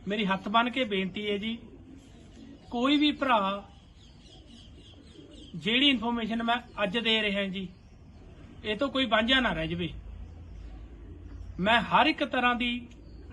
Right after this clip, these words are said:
ਡੀਵਰਮਿੰਗ ਕਰਨੀ ਦੱਸੂਗਾ ਜੀ ਅੱਜ, ਕਿਵੇਂ ਕਬੂਤਰਾਂ ਦੇ ਪੇਟ ਦੇ ਵਿੱਚੋਂ ਕੀੜੇ ਕੱਢਣੇ ਨੇ,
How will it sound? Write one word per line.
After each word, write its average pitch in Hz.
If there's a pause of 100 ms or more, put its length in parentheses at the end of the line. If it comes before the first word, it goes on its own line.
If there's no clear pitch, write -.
ਡੀਵਰਮਿੰਗ 233
ਕਰਨੀ 240
ਦੱਸੂਗਾ 208
ਜੀ 226
ਅੱਜ, 220 (2000)
ਕਿਵੇਂ 247
ਕਬੂਤਰਾਂ 254
ਦੇ 254 (200)
ਪੇਟ 226
ਦੇ 233
ਵਿੱਚੋਂ 226
ਕੀੜੇ 208
ਕੱਢਣੇ 170
ਨੇ, 147